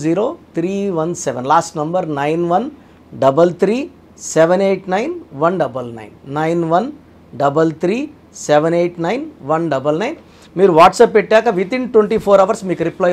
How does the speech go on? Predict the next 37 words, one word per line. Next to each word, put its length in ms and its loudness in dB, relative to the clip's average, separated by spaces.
వస్తుంది. 440 -4
పేరు 300 6
బాగుందంటే 560 4
మీరు 180 2
అదృష్టవంతులు, 880 -4
పేరు 300 4
బాగాలేదని 480 2
వస్తే 280 -4
you 120 -8
can 160 2
try 120 6
to 40 0
take 160 2
my 60 -4
appointment 640 -6
and 160 2
I'll 180 6
be 120 2
giving 260 0
you 80 0
the 80 2
best 180 0
solution 480 -2
so 140 0
that 120 0
you'll 240 -2
be 40 2
happy, 320 0
healthy, 300 -2
wealthy 280 -6
for 120 0
rest 260 -10
of 60 -16
your 120 -8
life. 160 -20
చాలామందికి 800 -2
అసలు 220 -4